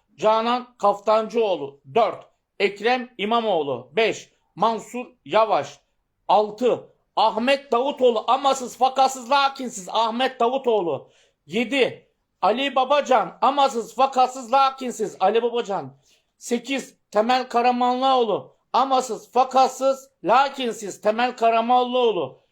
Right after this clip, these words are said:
amasız, fakatsız, lakinsiz Gürsel Tekin ve yine en üst perdeden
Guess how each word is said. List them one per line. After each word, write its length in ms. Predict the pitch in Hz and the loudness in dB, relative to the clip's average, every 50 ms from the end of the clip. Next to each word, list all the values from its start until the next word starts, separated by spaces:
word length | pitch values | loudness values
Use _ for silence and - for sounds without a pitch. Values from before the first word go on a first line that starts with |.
| _ _ _ _ _ _ - | _ _ _ _ _ _ 0
amasız, 560 | 226 277 285 285 277 - 262 262 247 - _ | 0 0 2 0 0 0 -2 -6 -8 -8 _
fakatsız, 580 | - 247 254 - 269 262 262 269 269 226 226 240 | -2 -2 2 2 2 2 2 -2 -8 -4 0 2
lakinsiz 760 | 262 269 269 269 - 277 269 247 - - 269 247 - - _ _ _ _ _ 139 | 2 2 2 0 -4 -8 -10 -8 -10 -12 -12 -14 -14 -20 _ _ _ _ _ -12
Gürsel 640 | 131 190 233 247 220 - - 254 254 269 262 254 - | -6 -4 -4 -4 -4 -2 2 2 2 2 0 -4 -6
Tekin 580 | 254 269 - - 240 233 160 131 - _ _ _ _ _ _ _ _ _ _ _ _ _ _ _ _ | -6 -6 -4 -4 -4 -4 -4 -4 -10 _ _ _ _ _ _ _ _ _ _ _ _ _ _ _ _
ve 220 | 139 180 254 277 269 - - - _ _ _ _ _ _ _ _ _ _ _ | -2 0 0 0 0 -4 -8 -18 _ _ _ _ _ _ _ _ _ _ _
yine 460 | 156 220 269 262 262 262 254 240 - _ _ _ _ _ _ _ _ _ - | -4 -2 0 2 2 0 0 -2 -6 _ _ _ _ _ _ _ _ _ 0
en 160 | 277 339 - | 0 0 -2
üst 340 | - 262 240 - - - - | -6 -10 -12 -12 -14 -4 0
perdeden 760 | 220 214 214 196 214 214 202 190 165 139 - - _ _ | 2 2 2 2 0 2 2 2 0 0 -2 -10 _ _